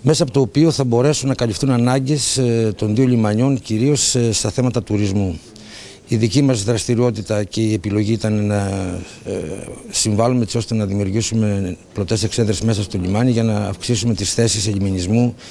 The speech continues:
κυρίως τουριστικών σκαφών. Ε, αντίστοιχες επιλογές κάναν με ένα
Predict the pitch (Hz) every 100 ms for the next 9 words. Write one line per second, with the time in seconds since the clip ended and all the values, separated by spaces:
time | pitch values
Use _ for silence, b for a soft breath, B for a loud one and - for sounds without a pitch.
0 | B 107 107 117 113 95 95 110 95 -
1 | 98 98 85 - B B B B B B
2 | B 117 113 120 117 143 - - 110 110
3 | 117 117 131 123 - 131 135 131 127 127
4 | 120 117 110